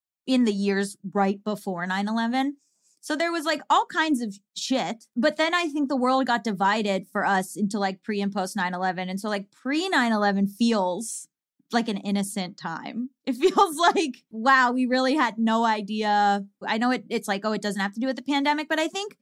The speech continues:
kids now, like, what is their culture? Like, their culture is, like, TikTok. They're being robbed of these things like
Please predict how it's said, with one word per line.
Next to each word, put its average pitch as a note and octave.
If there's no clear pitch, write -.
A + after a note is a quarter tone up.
kids A4
now, F4+
like, C4+
what C#4+
is G4+
their F#4
culture? C4
Like, B3
their C4+
culture C#4
is, C4+
like, A3+
TikTok. D#4
They're C#4
being C#4
robbed B3+
of G#3+
these A3+
things C#4
like F#3